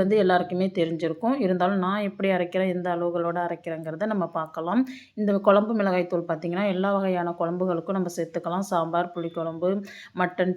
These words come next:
சிக்கன், எல்லா மீன் குழம்பு, எல்லா வகையான குழம்புக்கும் இந்த ஒரு மிளகாய் தூளே போதும் ஃப்ரெண்ட்ஸ். செம்ம சூப்பரா டேஸ்ட்டா இருக்கும். வறுவலுக்கும் நம்ம சேர்த்துக்கலாம், நல்லா இருக்கும், ரொம்ப டேஸ்ட்டாவும் இருக்கும். வாங்க, நான் எப்படி அரைக்கிறேங்கிறது பார்ப்போம். வாங்க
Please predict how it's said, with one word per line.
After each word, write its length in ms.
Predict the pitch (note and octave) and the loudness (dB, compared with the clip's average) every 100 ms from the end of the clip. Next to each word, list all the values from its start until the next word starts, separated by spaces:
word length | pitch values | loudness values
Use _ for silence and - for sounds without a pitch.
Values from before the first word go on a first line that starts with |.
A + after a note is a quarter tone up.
| F3+ | -4
சிக்கன், 360 | E3+ F3+ F#3 F3 | -6 -2 0 0
எல்லா 220 | E3+ F#3+ F3+ | 0 0 0
மீன் 200 | F3+ F#3+ F3 | 0 0 0
குழம்பு, 280 | E3+ F3+ E3+ | 0 -2 0
எல்லா 180 | F3+ F#3 | 2 2
வகையான 280 | F3+ E3+ E3 E3 | 2 -2 -4 -6
குழம்புக்கும் 360 | D#3+ E3 G3+ | -6 -2 0
இந்த 120 | F3+ E3+ | 2 2
ஒரு 100 | E3+ E3 | 2 -2
மிளகாய் 300 | E3 F#3+ F#3 | -2 -2 -2
தூளே 220 | F3 E3+ F#3 F3+ | -2 0 0 0
போதும் 260 | E3+ D#3+ D#3 | 0 -2 -2
ஃப்ரெண்ட்ஸ். 280 | F#3 B3 F3 | 0 2 0
செம்ம 180 | E3 E3 | -2 -4
சூப்பரா 320 | E3 E3 E3+ E3+ | -8 -4 -4 -2
டேஸ்ட்டா 320 | E3+ E3 E3 D#3+ | -4 -2 -2 -2
இருக்கும். 300 | D3+ F#3 A#3 C4+ - - - F3+ | -4 2 2 2 -6 -16 -6 2
வறுவலுக்கும் 500 | G3+ A3+ G#3+ G#3+ A3 | 6 8 6 4 2
நம்ம 160 | G3 F3 | 2 2
சேர்த்துக்கலாம், 440 | E3+ E3+ E3+ G3+ G3 | 0 0 0 0 2
நல்லா 180 | F3 D#3+ | 2 0
இருக்கும், 240 | D#3 G#3+ F3+ | -2 -2 0
ரொம்ப 180 | F3+ F3+ | 0 0
டேஸ்ட்டாவும் 420 | E3+ E3 E3+ F3 D#3 | -2 -2 -4 -2 -4
இருக்கும். 280 | D#3 A#3 F#3+ | -2 -2 -2
வாங்க, 340 | D#3+ D#3+ G3+ B3+ F#3+ F#3 | -4 -2 -2 0 -2 0
நான் 220 | F#3 G#3+ F#3+ | 2 2 2
எப்படி 160 | G3 E3+ | 0 0
அரைக்கிறேங்கிறது 540 | E3 F3+ F3 D#3 A3 A#3 - | -2 -4 -4 -4 -4 -4 -2
பார்ப்போம். 320 | E3 - A3 F#3 | -2 -2 -2 -2
வாங்க 160 | E3+ | -2